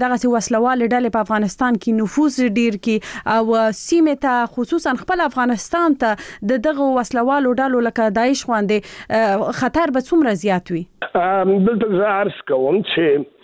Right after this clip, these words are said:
Speaker 2: اه، څو ټکو ته. اه، اول ټکی دا ده چې تروریزم یوه پدیده ده، یوه سیاسي، نظامي، پیچلې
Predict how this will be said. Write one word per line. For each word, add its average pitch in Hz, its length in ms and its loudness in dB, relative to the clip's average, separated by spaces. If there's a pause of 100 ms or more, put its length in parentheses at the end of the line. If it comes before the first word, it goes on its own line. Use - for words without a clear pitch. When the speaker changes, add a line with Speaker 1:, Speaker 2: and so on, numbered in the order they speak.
(220)
Speaker 2:
اه، 131 260 2
څو 185 260 0
ټکو 165 360 -2
ته. 127 220 -4
اه، 135 1000 -2
اول 196 240 0
ټکی 190 320 -2
دا 185 160 0
ده 190 140 0
چې 175 320 -2 (580)
تروریزم 170 640 2
یوه 139 600 2 (180)
پدیده 131 560 -2
ده، 185 120 0
یوه 175 320 2
سیاسي، 160 920 0
نظامي، 151 840 2
پیچلې 139 580 -2